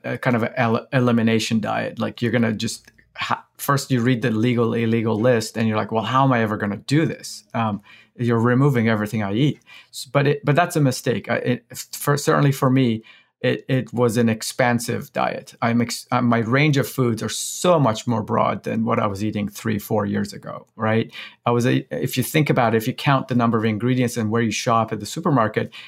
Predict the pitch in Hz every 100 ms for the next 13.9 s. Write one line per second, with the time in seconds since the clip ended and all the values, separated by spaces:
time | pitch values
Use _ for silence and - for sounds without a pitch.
0 | - - - - 160 151 143 123 120 117
1 | 117 110 113 117 110 107 110 107 104 -
2 | 120 110 120 120 120 113 110 101 127 127
3 | 110 - 127 127 147 143 - 127 113 110
4 | 107 - - 127 120 117 - 123 147 185
5 | 139 - - _ - 151 180 160 120 113
6 | - 127 135 131 127 101 - - 131 120
7 | 151 135 98 104 113 120 123 120 113 117
8 | 113 110 113 98 - - 131 139 143 127
9 | 117 110 104 110 123 139 127 117 98 113
10 | 123 - 107 - - 135 127 113 101 -
11 | 147 131 - 104 120 147 - 120 120 113
12 | 107 107 - 113 110 123 147 139 143 107
13 | - 131 117 135 135 202 127 110 -